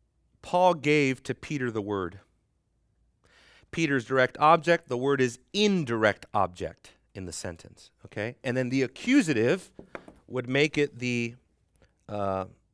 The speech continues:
it's actually tain, uh, since y'all can read that. Tain logos would make it the direct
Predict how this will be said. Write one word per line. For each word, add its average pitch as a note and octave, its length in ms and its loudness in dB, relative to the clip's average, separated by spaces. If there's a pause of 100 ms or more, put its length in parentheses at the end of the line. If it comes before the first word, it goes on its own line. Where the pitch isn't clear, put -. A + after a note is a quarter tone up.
(420)
it's A2+ 140 -8
actually A#2 300 -2
tain, G2+ 480 -12 (800)
uh, - 140 -18
since - 260 -14
y'all G2 140 -2
can F2+ 160 -12
read F#2+ 160 -10
that. D#2 180 -12 (1600)
Tain G3+ 500 6
logos D#3 720 6
would B2+ 220 -2
make D#3 320 2
it C#3 260 2 (760)
the A#2 120 0
direct A#2 680 0